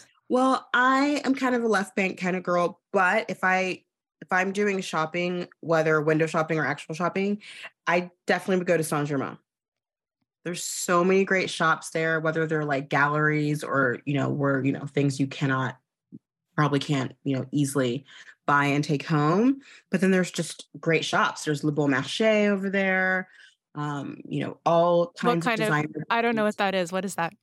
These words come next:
Speaker 1: Sorry, Le Bon Marché is one of the big department stores.
Speaker 2: Uh-huh.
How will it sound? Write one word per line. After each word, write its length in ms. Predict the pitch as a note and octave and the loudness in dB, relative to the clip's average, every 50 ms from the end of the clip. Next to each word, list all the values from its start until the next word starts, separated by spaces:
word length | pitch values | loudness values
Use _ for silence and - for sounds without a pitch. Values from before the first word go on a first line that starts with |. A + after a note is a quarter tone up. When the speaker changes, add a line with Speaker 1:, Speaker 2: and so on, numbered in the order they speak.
| _ _ _ _ _ _ _ _ _ _ _ G#3 | _ _ _ _ _ _ _ _ _ _ _ -6
Speaker 1:
Sorry, 280 | G#3 - - A#3 - - | -2 0 0 0 0 0
Le 120 | D#3 F#3+ | 0 0
Bon 180 | F3+ G3+ A3 A3+ | 2 4 4 4
Marché 540 | A#3 A#3+ A#3 - - A3+ G#3 G#3+ A3+ A3+ - | 4 2 0 0 0 2 2 4 4 2 2
is 240 | - G3+ F#3+ F3+ - | 2 0 0 -2 -2
one 240 | - E3+ F3+ F3+ | -2 0 0 0
of 80 | F#3 F3 | 2 2
the 320 | F3 E3+ E3 E3 E3 D#3 E3 - | 2 2 2 2 0 0 -2 -2
big 140 | F3+ E3+ | -4 -2
department 460 | E3 E3 - F3+ E3+ D#3 - F#3+ G#3+ G#3 | -4 -4 -2 -2 -2 -2 -2 -2 -4 -4
stores. 380 | - B3+ B3 B3+ C#4+ D#4 E4+ | -4 -4 -2 -2 -2 -2 0
Speaker 2:
Uh-huh. 280 | B3 A#3+ A3 G#3+ A#3 | 0 0 0 0 0